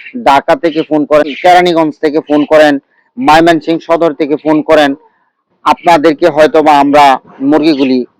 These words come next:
দিতে পারি না এইভাবে আপনাদের চাহিদা অনুযায়ী, এজন্য আপনারা নিরুৎসাহিত হন। তো আপনারা আমাদেরকে WhatsApp-এর মধ্যে মেসেজটা দিয়ে রাখবেন যে আমি এই জায়গা থেকে বলছি, এতগুলি মুরগি আমার দরকার। আমরা যখন আরো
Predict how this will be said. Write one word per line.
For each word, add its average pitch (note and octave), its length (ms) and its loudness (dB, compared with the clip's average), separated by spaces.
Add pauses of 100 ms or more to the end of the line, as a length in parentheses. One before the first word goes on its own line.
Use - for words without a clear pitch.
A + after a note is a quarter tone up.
(120)
দিতে D3+ 200 0
পারি E3 220 2
না B2+ 120 -2
এইভাবে A#2+ 320 -2
আপনাদের B2 460 -4
চাহিদা D3 380 0
অনুযায়ী, G#2+ 320 -6 (100)
এজন্য D3 340 -4
আপনারা C#3 360 -2 (400)
নিরুৎসাহিত E3 560 0
হন। G#2+ 240 -8 (500)
তো D#3 60 2
আপনারা G#3 520 2 (240)
আমাদেরকে E3 520 2 (580)
WhatsApp-এর F3+ 540 0
মধ্যে G#3+ 180 -2 (180)
মেসেজটা F3 580 0
দিয়ে F3 260 2
রাখবেন D#3 440 0
যে E3 100 0
আমি C#3+ 280 0 (520)
এই E3 140 4 (100)
জায়গা D#3+ 300 4
থেকে C#3+ 180 -4
বলছি, D3+ 360 -2 (160)
এতগুলি C#3+ 380 -4
মুরগি E3 380 -2 (120)
আমার C3 240 -4
দরকার। D3 320 -2 (120)
আমরা D3 320 -2
যখন G#3+ 360 2 (420)
আরো F3+ 240 2